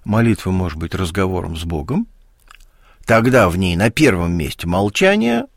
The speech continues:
на втором — благодарность, э, на третьем — предъявление Богу своего сердца и своей жизни.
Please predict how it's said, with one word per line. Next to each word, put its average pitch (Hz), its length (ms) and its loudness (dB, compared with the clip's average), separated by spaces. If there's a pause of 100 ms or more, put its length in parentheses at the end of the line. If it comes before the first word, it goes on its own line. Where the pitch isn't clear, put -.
(120)
на 101 160 2
втором — 87 460 0
благодарность, 117 1040 -2 (1000)
э, 90 720 -2
на 92 200 0
третьем — 156 560 0 (180)
предъявление 123 1200 2
Богу 135 340 0
своего 90 400 -2
сердца 87 380 -6
и 80 40 -4
своей 80 320 -6
жизни. 64 420 -12